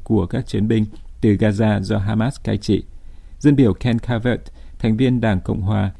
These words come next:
Chủ tịch Tiểu ban Phân bổ Quốc phòng, người giới thiệu dự luật này, nói, "Dự luật này chỉ đơn thuần cung cấp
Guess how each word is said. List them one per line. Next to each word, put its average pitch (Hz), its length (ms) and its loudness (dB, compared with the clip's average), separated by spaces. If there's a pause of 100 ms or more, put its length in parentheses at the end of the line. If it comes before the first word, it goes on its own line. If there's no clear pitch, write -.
Chủ 120 100 2
tịch - 280 2
Tiểu 104 100 2
ban 117 180 2
Phân 113 240 2
bổ 98 140 2
Quốc - 200 -2
phòng, 101 340 0 (140)
người 104 320 2
giới 107 180 0
thiệu 110 240 -2
dự 101 120 0
luật 101 200 0
này, 95 240 2 (240)
nói, 107 300 2 (320)
"Dự 120 140 2
luật 113 200 2
này 110 260 2
chỉ 101 160 0
đơn 110 180 2
thuần 95 300 0
cung 107 240 0
cấp 127 160 -2